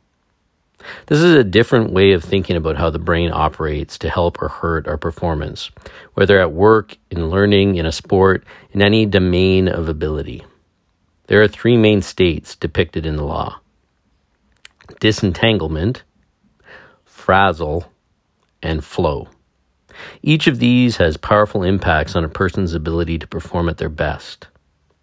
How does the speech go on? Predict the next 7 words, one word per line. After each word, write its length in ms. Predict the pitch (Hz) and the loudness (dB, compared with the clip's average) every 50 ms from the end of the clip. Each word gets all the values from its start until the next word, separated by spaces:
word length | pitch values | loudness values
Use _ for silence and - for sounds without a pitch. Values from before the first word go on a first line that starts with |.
| _ _ | _ _
Disentanglement 1400 | - 113 117 - - 110 95 - - 85 82 80 80 80 - _ - - - 98 92 85 87 82 80 80 90 - - _ _ - - - - - - | 2 2 2 2 2 -2 -2 0 2 0 0 0 -2 -4 -8 _ -12 -8 -4 -4 -2 -2 -2 -2 -2 -4 -4 -6 -8 _ _ -20 -20 -20 -20 -12 -8
and 140 | - 82 78 | -6 -6 -6
f-, 200 | 73 - - - _ _ | -6 -10 -20 -20 _ _
frazzle 720 | _ - - 95 95 92 90 80 - - 80 80 80 - _ _ - | _ 0 2 2 4 2 2 -2 -4 -8 -8 -8 -10 -12 _ _ -10
torpedo 560 | - - 95 78 - - - 107 98 87 85 | -2 -2 -2 -2 -2 -2 0 2 2 2 2
our 160 | 82 78 78 | 0 -2 -2
efforts, 580 | 76 76 - - - - - - - - - | -2 -4 -4 -6 -10 -10 -12 -14 -20 -20 -20